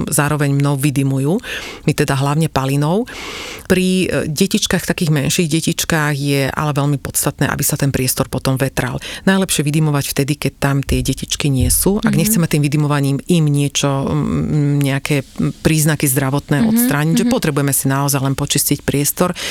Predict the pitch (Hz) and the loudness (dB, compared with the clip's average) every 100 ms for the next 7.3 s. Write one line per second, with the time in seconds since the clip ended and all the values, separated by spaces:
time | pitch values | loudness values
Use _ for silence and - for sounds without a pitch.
0 | - - 156 143 139 151 156 - - 147 | -8 -4 -2 0 0 0 -2 -2 -2 -4
1 | - 139 135 139 135 143 139 135 135 131 | -2 -2 0 0 0 0 0 0 0 -2
2 | 131 139 151 - 170 160 - - - - | 0 0 0 0 0 0 -4 -10 -10 -2
3 | 151 127 135 135 147 151 139 135 131 - | 0 0 -2 0 0 2 2 2 0 -2
4 | - 127 127 131 - 127 127 123 123 - | -2 -2 0 0 0 -2 -2 -2 -4 -6
5 | 131 127 123 127 143 131 131 131 131 170 | -4 -2 -2 -6 -4 -2 -2 -2 -2 0
6 | 143 - - 143 - 151 135 135 147 - | -2 -4 -2 -2 -2 -2 -2 -2 -2 0
7 | 143 156 | 0 0